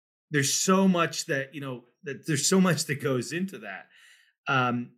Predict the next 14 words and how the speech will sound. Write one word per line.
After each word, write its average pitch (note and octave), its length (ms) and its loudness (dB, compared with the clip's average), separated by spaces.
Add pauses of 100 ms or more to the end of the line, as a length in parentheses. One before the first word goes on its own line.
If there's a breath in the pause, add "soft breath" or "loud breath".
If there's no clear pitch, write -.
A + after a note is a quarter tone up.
and C#3 200 -2
so, C3+ 580 0
you C#3+ 80 -8
know, B2 100 -4
that's C3 260 -8
really C3+ 240 0
why, A#2+ 400 -4 (200)
why, A2+ 380 -2 (160)
why A2 300 -2
I A2 40 -4
went A2+ 380 -8
in-, G#2+ 240 -14
into A#2+ 280 -2
medicine. A#2+ 600 -2